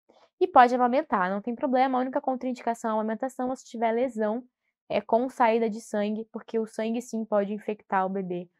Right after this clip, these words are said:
ao amamentar. Mas então, lembrando, fazer uma carga viral entre a vigésima quarta e vigésima oitava semana, se a carga viral acima de duzentos mil, H B A G positivo, um ou outro, a gente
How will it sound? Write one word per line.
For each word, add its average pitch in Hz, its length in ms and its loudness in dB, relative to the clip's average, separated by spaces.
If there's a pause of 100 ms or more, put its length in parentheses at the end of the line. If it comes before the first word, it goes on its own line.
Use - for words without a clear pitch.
(180)
ao 202 220 6
amamentar. 208 520 -2 (320)
Mas 196 80 -6
então, 220 220 0
lembrando, 226 640 2
fazer 190 180 -6
uma 208 120 -2
carga 208 200 -2
viral 196 240 2
entre 196 140 -4
a 202 40 -4
vigésima 190 380 -4
quarta 247 320 2
e 247 40 -6
vigésima 226 340 -2
oitava 214 280 -4
semana, 226 480 -2 (300)
se - 140 -4
a - 20 0
carga 208 140 0
viral 214 200 4
acima 247 240 -2
de 233 80 -6
duzentos 226 400 -4
mil, 226 280 -2 (300)
H 208 200 0
B 214 120 0
A 220 60 2
G 214 160 0
positivo, 220 640 -6
um 233 260 0
ou 240 220 6
outro, 226 380 2
a 226 40 0
gente 220 200 -6